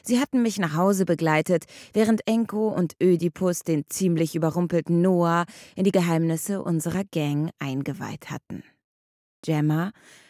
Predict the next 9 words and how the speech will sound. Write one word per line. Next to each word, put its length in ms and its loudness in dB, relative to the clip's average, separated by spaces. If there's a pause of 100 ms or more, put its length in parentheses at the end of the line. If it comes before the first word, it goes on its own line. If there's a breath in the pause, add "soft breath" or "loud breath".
(120)
hatte 220 -2
sich 180 -4
später 420 -2
noch 220 -6
mit 160 -8
ihm 160 -4
getroffen, 640 -6
um 180 -4
herauszufinden, 1080 -2